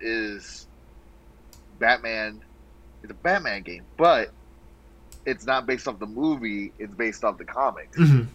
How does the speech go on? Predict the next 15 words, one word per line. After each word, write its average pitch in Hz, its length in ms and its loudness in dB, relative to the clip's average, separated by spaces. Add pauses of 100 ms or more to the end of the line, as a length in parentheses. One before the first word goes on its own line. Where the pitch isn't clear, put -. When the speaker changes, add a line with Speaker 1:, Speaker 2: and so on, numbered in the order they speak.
(500)
Speaker 1:
But 226 200 4
it 147 80 -2
has 151 200 -4
the 135 100 -10
same 147 520 -8
gameplay. 117 680 -8 (760)
Speaker 2:
Yeah. 90 340 2 (840)
Speaker 1:
And 123 200 0 (680)
that's 143 200 0
why 139 400 8
I 127 60 -2
feel 127 240 -6
like 107 160 -4
this 113 220 -8
one 107 340 -8